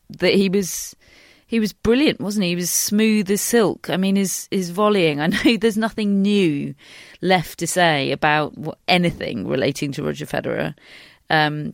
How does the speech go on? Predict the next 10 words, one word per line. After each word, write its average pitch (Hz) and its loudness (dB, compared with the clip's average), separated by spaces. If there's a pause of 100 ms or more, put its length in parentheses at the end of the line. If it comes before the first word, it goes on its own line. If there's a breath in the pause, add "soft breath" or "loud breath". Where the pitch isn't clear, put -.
(120)
but 175 4
his 185 2
volleying, 165 0 (480)
uh, 67 -8
was 170 -4
just - -6
divine. 170 0
His, 165 -4
the, 180 -2 (180)
the, 170 0